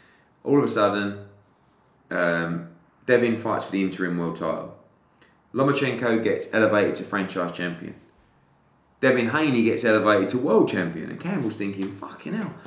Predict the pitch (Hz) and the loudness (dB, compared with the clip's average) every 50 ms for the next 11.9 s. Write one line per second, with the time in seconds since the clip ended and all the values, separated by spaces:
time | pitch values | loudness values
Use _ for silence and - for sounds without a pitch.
0 | - - - - - - - 170 - 156 156 151 - 143 156 151 143 143 - 180 | -20 -14 -6 -2 -2 -2 0 -2 -2 -2 0 0 2 0 0 0 0 -2 -2 -2
1 | 175 - - - 87 90 - - - 143 127 127 - - - - - - - - | -2 0 0 0 0 0 0 0 -2 -2 -2 -2 -4 -6 -12 -18 -20 -20 -20 -20
2 | - - - 113 113 113 120 147 160 160 160 160 160 156 151 143 123 104 95 95 | -10 0 2 2 4 4 4 4 4 2 4 4 6 6 6 6 4 2 2 0
3 | - 101 98 - 110 101 - - 107 104 98 101 98 110 151 160 160 156 151 151 | 0 -4 -4 -2 0 0 0 2 0 0 0 0 0 0 0 0 0 0 0 0
4 | 151 147 123 104 98 95 104 117 95 82 82 - - - - - - _ _ _ | 0 2 2 4 4 4 4 4 2 2 0 -2 -6 -10 -14 -18 -20 _ _ _
5 | _ _ - - - _ _ _ _ _ 170 180 170 175 160 143 135 - 202 214 | _ _ -20 -20 -20 _ _ _ _ _ -2 0 2 2 0 0 0 0 0 0
6 | 208 180 139 113 - 104 107 107 - 98 92 90 92 107 147 - - - - - | 2 2 2 4 4 4 2 2 0 -2 -2 -2 -2 -2 -2 -2 -2 -6 -12 -18
7 | - _ _ _ _ _ _ _ _ _ _ _ _ - 104 101 98 101 107 104 | -20 _ _ _ _ _ _ _ _ _ _ _ _ -4 -2 0 2 2 4 6
8 | 104 101 104 101 - 80 85 98 110 - - - 113 110 101 101 - - 151 156 | 6 4 4 0 -2 0 0 0 0 -2 -4 -4 -2 -2 -2 -2 -4 -2 2 2
9 | 165 143 117 101 90 - 80 87 85 90 87 - - 113 123 131 131 120 - 110 | 4 6 4 4 4 2 0 0 0 0 0 -2 -4 -4 0 0 0 2 2 2
10 | 113 113 104 101 - - - - 139 - 156 160 131 98 92 101 131 139 - - | 2 2 2 2 0 0 0 0 0 2 2 2 2 0 -2 -4 -6 -10 -14 -18
11 | - - _ _ _ _ _ _ _ - - 135 127 120 120 113 101 - | -20 -20 _ _ _ _ _ _ _ -8 0 4 4 6 6 4 2 -2